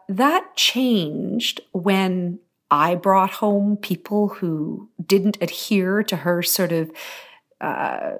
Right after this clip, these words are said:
cliches about non-heterosexual people. Those sorts of laws and regulations have shifted over time in this country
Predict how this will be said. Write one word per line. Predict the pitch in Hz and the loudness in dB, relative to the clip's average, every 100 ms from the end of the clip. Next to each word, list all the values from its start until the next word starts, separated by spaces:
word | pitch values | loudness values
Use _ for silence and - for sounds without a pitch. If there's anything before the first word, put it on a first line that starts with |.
| - - | -12 -8
cliches | - 214 180 - 180 160 160 156 190 233 - | 0 2 4 4 4 4 2 0 0 0 -2
about | 165 160 156 | 0 2 2
non-heterosexual | 180 170 165 170 180 165 160 160 160 151 - - 160 | 0 0 2 0 0 0 0 2 0 0 0 -2 -2
people. | - 160 - - - - - - - - _ _ - | -2 -4 -4 -6 -8 -16 -16 -18 -20 -20 _ _ -6
Those | 180 175 254 285 330 320 | 2 4 6 4 2 2
sorts | - 233 - | 2 0 0
of | 214 175 | -4 0
laws | 175 175 190 196 196 | 2 4 4 2 0
and | - 170 | -2 -2
regulations | 165 165 170 175 185 196 - 170 170 | 0 0 -2 2 2 2 -2 -2 -4
have | - - 170 | -6 -6 -4
shifted | 165 - - 320 - - 120 - - | 0 0 2 0 -2 -2 -2 -2 -2
over | 170 160 | 0 0
time | 160 - 175 165 170 | -4 0 0 2 0
in | 165 | -2
this | 160 - | -2 -2
country | - 196 - 143 - 170 | 2 2 2 -2 -4 -6